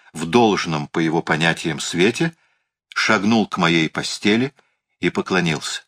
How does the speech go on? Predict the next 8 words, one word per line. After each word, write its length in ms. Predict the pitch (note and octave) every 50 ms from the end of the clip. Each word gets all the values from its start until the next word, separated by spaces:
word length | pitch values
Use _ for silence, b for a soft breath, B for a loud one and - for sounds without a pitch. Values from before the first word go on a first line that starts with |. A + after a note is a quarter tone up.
| _ _ _ _ _ _ _ _ _ _ _ _ _ _ _ _ _ _ _ _ _ _ _ _ _ _ _ _ _ _ _
"Дошло 420 | - G2+ G#2+ - - A2 A#2+ D3+
до 120 | F3 E3+ F3+
меня, 240 | F3 E3+ F3 F3+ F3
сэр, 300 | - - E3 F3+ F#3+ E3+
что 280 | - - - C3 A#2
вы 180 | G#2 A#2 D3 E3
прозываетесь 800 | - C#3+ C#3 - G#2+ F2+ F#2+ A#2+ C#3 D3 C#3+ C#3+ B2 - -
Белфуром", — 680 | - - C#3 G3 G3+ - - - A#2 F2+ D#2+ - - -